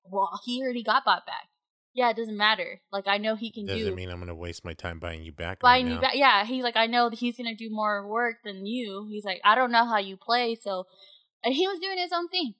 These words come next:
Speaker 1: The whole entire game, he was around us, but he was going off and venturing on his own thing. So he died, he died on his own. He wasn't with us. So, like I said, I bought, I bought Rise back,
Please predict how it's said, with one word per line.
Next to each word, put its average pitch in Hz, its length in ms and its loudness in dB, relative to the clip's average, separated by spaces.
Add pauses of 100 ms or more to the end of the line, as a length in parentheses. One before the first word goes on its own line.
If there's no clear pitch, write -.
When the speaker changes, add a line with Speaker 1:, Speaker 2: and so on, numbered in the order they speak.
(140)
Speaker 1:
The 247 200 -4
whole 294 220 4
entire 311 300 0
game, 285 200 -2
he 247 140 -2
was 233 140 -2
around 226 400 2
us, 311 260 0
but 226 120 -6
he 240 160 -6
was 247 240 -6 (400)
going 254 280 4
off 247 240 4
and 226 120 -6
venturing 226 420 -4
on 214 140 -8
his 202 160 -8
own 202 160 -6
thing. 208 300 -12
So 214 400 0
he 302 240 4
died, 285 380 8
he 254 160 0
died 233 240 6
on 220 120 2
his 202 160 -4
own. 185 240 -6 (220)
He 233 100 -4
wasn't 247 300 2
with 226 220 -2
us. - 300 -16 (600)
So, 285 240 8 (480)
like 262 160 -6
I 247 80 0
said, - 240 -10 (180)
I 269 220 10
bought, 330 280 8 (120)
I 196 140 8
bought 269 200 8
Rise 277 280 2
back, 170 240 -10